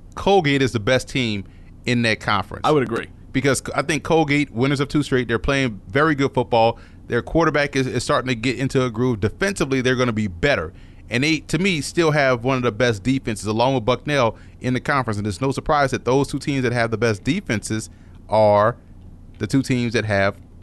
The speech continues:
Speaker 1: five hundred or better records. So that tells you a little bit of who's gonna win. I think it will come down to Colgate or Bucknell. I think Colgate has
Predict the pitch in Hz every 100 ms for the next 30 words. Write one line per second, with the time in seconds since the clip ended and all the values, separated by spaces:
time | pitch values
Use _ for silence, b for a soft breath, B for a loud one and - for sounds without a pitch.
0 | - - - - 117 120 120 117 - 104
1 | 95 107 104 131 - - - - - -
2 | - 131 120 98 B B - 139 160 -
3 | 156 151 139 139 127 120 135 147 131 127
4 | - 151 147 120 127 113 127 110 80 B
5 | B - 117 139 143 135 120 - 135 123
6 | 120 113 - 135 127 127 123 - - -
7 | - - - - 110 92 117 - 120 139
8 | 156 B B B - 117 127 135 - 135
9 | 120 120 - - 107 120 117 101